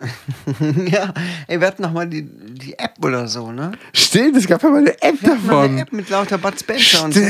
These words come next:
Speaker 1: Synchronsprüchen.
Speaker 2: stimmt. Gibt's das noch?
Speaker 1: Ja, sicher.
Speaker 2: Bud Spencer, Terence Hill. Wir müssen sie auch noch, ähm, hier Dings, äh, machen lassen. Hier unsere, unsere Figuren, ne? Unsere Papp-,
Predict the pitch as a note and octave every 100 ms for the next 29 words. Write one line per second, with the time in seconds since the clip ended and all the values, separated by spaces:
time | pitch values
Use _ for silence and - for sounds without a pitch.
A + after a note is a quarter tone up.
0 | G3+ G3+ F3 D3+ D#3 C#3+ - B2+ - -
1 | F#3 G#3+ B3 A3+ E3 B2+ - - _ _
2 | _ _ _ _ _ _ _ _ _ -
3 | G#2+ - D#3 D3+ G3 G#3 - - _ _
4 | _ _ _ _ _ _ G#2+ A2+ A2 A#2+
5 | G#2 G#2 C3+ - D3+ B2+ A#2 A2 G#2+ -
6 | G2+ - - - G#2 B2+ - C#3 C3+ C#3+
7 | C3+ - A2 G#2+ - B2 A2+ A#2 F#3 D#3
8 | B2+ B2+ A#2+ - A2 A2 A2 - G#2 A2
9 | G#2+ G2 C3+ A3 - - G2+ G2+ G2+ G2
10 | G#2 G#2 F#2+ F#2+ - F#2 G2 G2 G#2 F#2
11 | G2 G2 G2 _ _ _ _ _ _ _
12 | - G2 G2+ A2 G2+ D3+ G#3+ A#2 G2 B2+
13 | E3 G#2+ G2 - F3